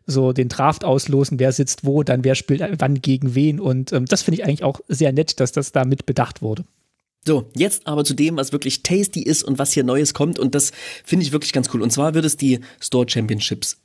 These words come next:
Speaker 2: geben. Äh, soweit noch nicht so tasty auf jeden Fall. Oder die kommen zurück. Ich glaub, die gab's schon mal irgendwie. Ähm, und für die Leute, die, ähm, erscheinen, gibt es, nee, f-,
Speaker 1: Doch,
Speaker 2: ich weiß
Speaker 1: gibt's
Speaker 2: nicht, die
Speaker 1: den
Speaker 2: erscheinen.
Speaker 1: Arbor-Elf.
Speaker 2: Genau, gibt's den Arbor-Elf, genau.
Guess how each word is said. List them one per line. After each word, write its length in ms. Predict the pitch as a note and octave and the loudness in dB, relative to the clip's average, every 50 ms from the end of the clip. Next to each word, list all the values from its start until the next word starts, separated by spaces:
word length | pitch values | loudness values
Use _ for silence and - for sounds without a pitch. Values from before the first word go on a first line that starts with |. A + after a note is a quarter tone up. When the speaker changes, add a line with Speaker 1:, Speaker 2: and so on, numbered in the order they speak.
| - A2 | -12 -8
Speaker 2:
geben. 300 | - A2 G#2+ G2 G2+ A2 - - _ _ _ _ _ _ - | -6 -4 -4 -4 -4 -6 -8 -14 _ _ _ _ _ _ -10
Äh, 100 | - G2 - - | -10 -8 -6 -4
soweit 500 | B2 - B2 A2 A#2 C3+ F3 F3 F3 - | -2 0 2 2 2 2 2 0 0 -2
noch 140 | D3 C#3+ D3 | -2 0 2
nicht 160 | D#3+ D#3+ - | 0 0 0
so 80 | C#3+ | 0
tasty 400 | C3 - D3+ D3+ - - - - | 0 0 0 0 0 0 0 0
auf 100 | A2 A2+ | 0 0
jeden 220 | A2+ - A#2+ A2+ G#2+ | -2 -4 -2 -2 -2
Fall. 180 | - A2+ A2+ | -2 -2 0
Oder 160 | A#2 A#2+ C#3 A#2+ | 0 2 2 2
die 80 | B2 | 0
kommen 220 | A#2 C3+ D3 D3 C#3+ | 2 2 0 2 2
zurück. 340 | - B2 A2 C#3 C#3 C#3 - | 0 2 2 2 2 0 -2
Ich 60 | - | -4
glaub, 160 | - B2 A#2 | -4 -4 -2
die 140 | - A#2+ A2+ - - | -2 -4 -4 -2 -2
gab's 240 | A2 A2+ - - | 0 0 2 2
schon 100 | - A#2+ | 2 2
mal 140 | G#2+ A2 A2+ | 2 2 2
irgendwie. 420 | - A#2+ A#2 A2+ A2 A#2 B2+ A#2 A2 - - - - - - - | 0 0 2 2 2 2 2 2 0 -2 -6 -10 -10 -10 -6 -2
Ähm, 400 | C3 B2+ B2+ B2 B2 B2 A#2+ A#2 A#2 - - - - - - - - _ _ _ | 0 2 4 4 4 4 2 0 -2 -10 -20 -20 -20 -20 -20 -20 -20 _ _ _
und 360 | - D3 D3 D3+ D#3+ D3 B2 | 2 2 2 2 2 0 -4
für 200 | - - - D3 | -4 -2 0 0
die 80 | C#3+ C#3+ | 2 2
Leute, 360 | B2 A#2+ B2+ E3+ - - E3 | 2 2 2 2 2 0 -2
die, 320 | - D3 C#3+ C#3+ C#3 C#3+ - - C3+ - - - | -2 0 2 2 0 0 -2 -10 -12 -12 -8 -6
ähm, 260 | - A#2 G#2 G2+ - - | -4 -2 -2 -4 -6 -6
erscheinen, 800 | - - - - - A#2 A#2 A#2 B2 D#3 F#3+ A3 A#3+ B3 A3 - - | -4 -2 -2 -2 -2 -2 -2 -2 0 2 2 4 2 2 0 -2 -4
gibt 320 | - D3 D3 D3+ - - - | -4 -4 -4 -4 -6 -6 -2
es, 720 | - C#3+ C#3+ C#3+ C#3 C#3 C#3+ C#3 - - - - - - - _ _ _ _ _ _ _ _ - | 0 2 2 2 2 2 2 2 2 2 0 0 -2 -4 -6 _ _ _ _ _ _ _ _ 0
nee, 160 | B2 A#2+ A#2 | 2 2 2
f-, 140 | A2+ A2 - - F#2+ F#2 - | 2 0 -4 -10 -8 -2 0
Speaker 1:
Doch, 80 | G#3+ | 0
Speaker 2:
ich 80 | G#3+ - | 0 2
weiß 60 | A2 | 2
Speaker 1:
gibt's 0 | |
Speaker 2:
nicht, 140 | A2 A2 - - | 0 0 0 0
die 40 | G3+ | 0
Speaker 1:
den 0 | |
Speaker 2:
erscheinen. 280 | A#2 - - D#3+ C3 D3 | 0 2 2 2 2 2
Speaker 1:
Arbor-Elf. 300 | E3+ D#3+ B2+ B2 - - _ _ - C3 | 2 2 0 -2 -2 -6 _ _ -6 -2
Speaker 2:
Genau, 320 | - D3 C#3+ A#2+ A2 A2 A2 | 0 2 2 2 2 0 0
gibt's 180 | - - - - | 0 0 0 2
den 100 | B2 A2 | 0 2
Arbor-Elf, 600 | - A#2+ B2 B2 A#2 - A2+ G#2 G#2 G#2 - - - | 2 2 2 2 2 2 0 -2 -2 -2 -6 -4 0
genau. 360 | - A#2 A2+ A2 G#2+ G#2 | 0 2 2 2 0 -2